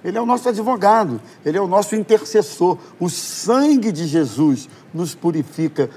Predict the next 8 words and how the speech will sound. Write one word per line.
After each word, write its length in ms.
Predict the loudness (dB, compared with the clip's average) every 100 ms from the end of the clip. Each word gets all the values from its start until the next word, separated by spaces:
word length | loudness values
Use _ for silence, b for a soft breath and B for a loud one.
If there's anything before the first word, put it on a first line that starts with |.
| B
de 160 | -10 -6
todo 320 | -2 -2 -2
pecado. 580 | -4 -6 -6 -6 -8 -14 B B
Não 100 | -4
importa 640 | -2 4 4 4 0 -10 -12 -14 -20 2
quem 160 | 2
você 280 | 2 -2 -2
seja, 460 | -4 -2 -2 -2